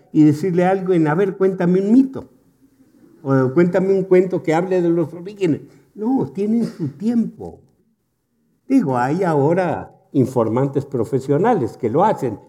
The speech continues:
pero no, no es ese el mito que se cuenta. Dentro de la vida de una comunidad tiene sus momentos, sus fechas a veces,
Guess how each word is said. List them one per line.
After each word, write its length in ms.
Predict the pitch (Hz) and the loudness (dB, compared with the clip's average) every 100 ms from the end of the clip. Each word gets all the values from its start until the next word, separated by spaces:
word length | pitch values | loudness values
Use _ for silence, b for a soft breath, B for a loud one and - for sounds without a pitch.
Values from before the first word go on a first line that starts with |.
| _ - | _ 0
pero 220 | 147 151 | 4 4
no, 280 | 190 226 151 | 4 2 2
no 260 | 156 190 220 | 2 4 2
es 240 | 175 - | -2 -2
ese 480 | 214 226 - 156 123 | -2 -2 -4 -2 -2
el 140 | 107 | -2
mito 480 | 135 226 247 - 117 | -2 0 -2 -6 -14
que 140 | 110 | -14
se 180 | 85 90 | -14 -16
cuenta. 560 | - 95 78 - - - _ _ _ _ _ _ | -12 -12 -12 -16 -20 -20 _ _ _ _ _ _
Dentro 680 | - 143 262 269 269 220 190 | 0 6 8 6 4 2 2
de 160 | 156 151 | 4 2
la 180 | 131 123 | 2 0
vida 540 | 139 233 254 233 185 | -2 0 2 2 0
de 120 | 120 | 2
una 340 | 135 196 175 170 | 2 2 0 0
comunidad 840 | 127 117 110 104 113 160 208 - _ _ | -2 0 0 -2 -2 -2 -4 -12 _ _
tiene 320 | - 180 196 185 | 2 2 4 0
sus 260 | - 147 | 0 0
momentos, 1040 | 123 117 107 123 180 214 196 - 117 87 - _ _ _ _ _ _ _ _ _ _ _ _ _ _ | 2 4 4 4 4 2 -2 -4 -4 -6 -14 _ _ _ _ _ _ _ _ _ _ _ _ _ _
sus 160 | 151 131 | -2 -2
fechas 680 | - 175 220 226 - 160 - | -2 0 0 0 -4 -4 -4
a 100 | 117 | -4
veces, 640 | 139 190 - 131 87 - | -2 -2 -2 -4 -4 -12